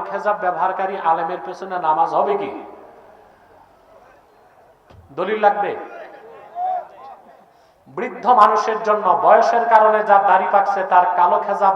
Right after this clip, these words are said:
লাগানো ধোকা, মাকরু, তাহরিমা। আর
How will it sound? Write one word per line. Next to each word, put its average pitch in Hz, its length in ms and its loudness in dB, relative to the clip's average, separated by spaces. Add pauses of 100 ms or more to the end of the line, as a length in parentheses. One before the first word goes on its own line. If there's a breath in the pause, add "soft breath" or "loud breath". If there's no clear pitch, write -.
লাগানো 180 320 2 (160)
ধোকা, 185 300 2 (120)
মাকরু, 165 360 0
তাহরিমা। 147 420 0 (2500 soft breath)
আর 143 80 -2